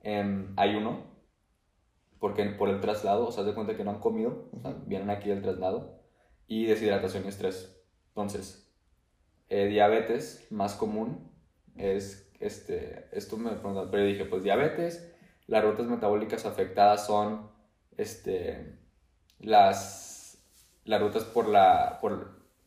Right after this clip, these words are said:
Speaker 1: que son afectadas por la ausencia de insulina, error número uno, eh, dije ausencia, y no es ausencia, es resistencia a la insulina,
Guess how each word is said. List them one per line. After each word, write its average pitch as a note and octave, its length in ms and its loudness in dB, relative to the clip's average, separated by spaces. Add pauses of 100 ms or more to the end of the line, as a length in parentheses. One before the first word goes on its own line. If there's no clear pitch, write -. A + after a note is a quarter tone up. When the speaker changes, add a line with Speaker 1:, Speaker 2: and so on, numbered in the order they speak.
(120)
Speaker 1:
que G#2+ 100 -2
son G#2+ 140 -2
afectadas G#2+ 380 -2
por - 120 -6
la G#2 60 4
ausencia G2+ 380 0
de G#2 60 2
insulina, G#2+ 600 -4
error G#2 240 0
número G#2 320 0
uno, A#2+ 400 -6 (600)
eh, G2 180 -2
dije G2+ 200 -4
ausencia, G#2+ 640 -4 (280)
y G#2 40 -12
no G#2 100 -10
es - 60 -10
ausencia, G#2+ 380 -2
es - 340 -8
resistencia A2 840 0
a - 20 4
la A#2 100 4
insulina, G#2+ 640 -4